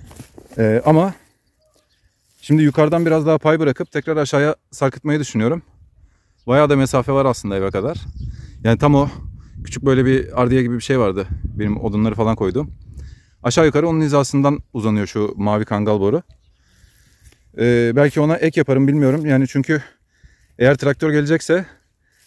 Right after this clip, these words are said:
e, yani şu cepheyi de bir el atabiliriz. En azından buradan damlamalarla bir şekilde o tarafa da verebilirim. Yani ben muhtemelen tek başıma yetişemeyeceğim tabii hepsine. Çünkü bayağı büyük bir alan var ama,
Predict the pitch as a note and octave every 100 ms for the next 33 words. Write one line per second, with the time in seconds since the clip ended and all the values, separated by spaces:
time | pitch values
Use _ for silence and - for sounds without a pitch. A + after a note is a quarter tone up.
0 | _ A2+ - - C3+ A#2+ A#2 D3+ D3+ D3+
1 | C3+ D#3 F3 C3 D3 - C#3+ D3 C#3+ C#3
2 | C#3 E3 - _ _ _ _ _ _ _
3 | _ _ _ _ _ _ _ _ _ -
4 | D#3 A#2+ A#2 C#3+ D#3+ C#3+ D3+ C3+ C#3 C3+
5 | C3+ D3 B2+ D3+ - B2 B2+ B2 C3+ C3
6 | C3+ B2+ C3 A#2+ G2+ F#2+ G#2+ A#2+ A2+ B2+
7 | C3 B2+ C3 C#3 C#3+ C#3 D3 C#3+ B2+ C3+
8 | C3+ D#3 C#3 A2+ A2 G2+ G2 A#2+ E3 -
9 | _ _ _ _ _ _ _ B2+ B2+ B2+
10 | C3+ A#2+ - A2 A2+ A2+ G2+ G2 D#3 G#3
11 | C3+ F3